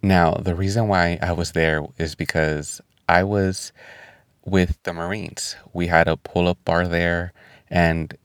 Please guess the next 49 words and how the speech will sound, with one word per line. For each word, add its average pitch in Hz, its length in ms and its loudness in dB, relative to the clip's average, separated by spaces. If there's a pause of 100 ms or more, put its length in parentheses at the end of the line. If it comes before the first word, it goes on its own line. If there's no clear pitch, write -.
it 98 100 2
actually 120 260 2
got - 180 0
pretty 131 200 0
exciting, 117 480 0
especially - 400 -2
as 104 140 -2
people 101 240 -6
kept 90 220 -2
drinking 98 340 -4
more. 110 360 -2
<laughs> 185 500 -2
There 90 80 2
was 90 180 0
more 87 180 4
and 87 80 2
more 87 160 2
people 90 360 -4
showing 90 360 0
up 85 280 0 (340)
trying 87 260 2
to 85 160 0
max 85 380 -2
out 85 140 6
on 85 100 2
their 82 100 -2
pull-ups. - 560 -2 (640)
And 90 240 4
depending 95 360 2
on 92 80 2
how 98 100 0
many 95 160 0
pull-ups 123 340 -2
they 139 120 -4
did, 139 340 -4
we 113 180 -4
gave 123 220 -4
them 135 120 -2
a 135 60 0
prize. - 480 -6 (800)
I 107 140 6
had 131 220 4
a 156 40 -2
pretty 147 220 -2
good 139 160 -2
time 117 260 0
being 92 280 0
there, 76 440 -2
um, 85 600 -4